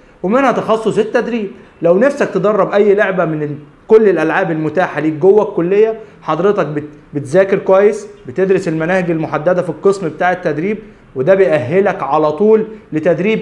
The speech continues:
اي لعبة انت حاببها. ومحدش عارف، يمكن تطلع تدرب فرقة بره مصر. النظام الثالث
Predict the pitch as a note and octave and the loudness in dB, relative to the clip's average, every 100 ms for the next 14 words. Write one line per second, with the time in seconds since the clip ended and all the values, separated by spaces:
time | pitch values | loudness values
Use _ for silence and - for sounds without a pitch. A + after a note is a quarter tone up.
0 | - G3+ G3+ F#3 G3+ F3+ F3+ G3 F#3+ E3 | -2 0 2 2 0 -2 -4 -4 -4 -6
1 | C3+ C3+ A2+ - - _ C3+ C#3 F#3 F3+ | -4 -4 -4 -14 -20 _ -10 -6 -4 -4
2 | F3+ E3+ G3 F#3+ - D3+ D3 D3 F#3 F#3+ | -6 -4 -2 -2 -2 -6 -6 -6 -4 -2
3 | F#3 C#3 D#3 E3+ E3 D#3+ - - - - | -2 -2 0 0 0 -4 -6 -20 -16 -2
4 | F3+ D#3 D3+ E3 E3 F3 E3+ - - _ | -2 0 0 0 0 -2 -4 -8 -20 _
5 | _ _ - E3 E3+ B3 A#3+ A#3 A3+ A3+ | _ _ -6 -2 2 2 0 0 0 0